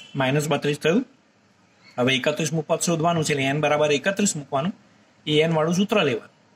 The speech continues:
એ એકત્રીસ બરાબર એ પ્લસ એકત્રીસ માઇનસ એક ગુણ્યા ડી. એ એકત્રીસ બરાબર એની કિંમત કેટલી છે?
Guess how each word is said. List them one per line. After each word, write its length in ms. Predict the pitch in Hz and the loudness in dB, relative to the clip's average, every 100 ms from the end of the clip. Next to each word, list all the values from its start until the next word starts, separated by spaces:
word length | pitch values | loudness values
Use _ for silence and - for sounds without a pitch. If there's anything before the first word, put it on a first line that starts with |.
| _ _ _ _ _ _ _ _ | _ _ _ _ _ _ _ _
એ 80 | 147 156 | -2 0
એકત્રીસ 400 | 156 160 123 - - | 0 -2 -4 -8 -4
બરાબર 340 | 147 147 143 143 - | 0 0 0 -2 -2
એ 80 | 170 | -4
પ્લસ 280 | 160 135 135 _ _ _ _ _ - | 0 0 -2 _ _ _ _ _ -12
એકત્રીસ 400 | - 175 190 165 | -6 -2 0 0
માઇનસ 340 | 156 135 135 170 | 0 0 -2 0
એક 140 | 160 - _ _ _ - | -2 -4 _ _ _ -4
ગુણ્યા 320 | 147 139 165 254 - _ _ _ _ - - | 0 2 2 -2 -12 _ _ _ _ -20 -4
ડી. 240 | 156 165 - _ _ _ _ _ _ _ _ _ _ | 0 0 -2 _ _ _ _ _ _ _ _ _ _
એ 60 | 156 | -2
એકત્રીસ 360 | 156 170 190 180 | 0 -2 -2 -2
બરાબર 340 | 180 156 123 113 139 | 0 0 -2 -4 -2
એની 240 | 143 160 | 0 -2
કિંમત 240 | 156 160 - | -2 -4 -4
કેટલી 260 | 165 175 | -4 -2
છે? 80 | 165 | -2